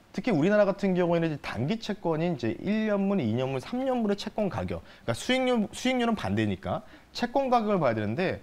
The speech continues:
최근 삼 년 채권, 이 삼 년 채권이 증시와 굉장히 밀접한 연동이 있거든요. 그러니까 채권 가격이 떨어지면은 증시도 같이 좀 빠지는 경향이 좀 있어야 됩니다.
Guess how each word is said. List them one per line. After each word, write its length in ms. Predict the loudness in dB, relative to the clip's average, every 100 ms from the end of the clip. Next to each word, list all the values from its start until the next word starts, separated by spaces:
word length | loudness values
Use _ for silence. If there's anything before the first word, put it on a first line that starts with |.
| -12 -20 -18 -8
최근 260 | -2 -2
삼 220 | -2 -2
년 100 | -2
채권, 440 | -2 -4 -4 -4 -4 -6
이 100 | -2
삼 160 | 0
년 100 | -2
채권이 680 | -2 -2 0 2 2 2 0
증시와 300 | -4 -2 -2
굉장히 220 | 0 -2
밀접한 260 | 0 0 0
연동이 240 | 0 0
있거든요. 360 | 0 -2 -2 -6 -10 -20 -20 -20 -4
그러니까 180 | -2 -2
채권 300 | -2 -2 2
가격이 260 | 2 2 2
떨어지면은 540 | 2 2 2 2 0
증시도 320 | -2 0 -2
같이 260 | -2 -8 -6
좀 100 | 0
빠지는 440 | 0 0 -2 0
경향이 220 | 0 0 0
좀 100 | -2
있어야 280 | 0 0
됩니다. 360 | 0 -2 -4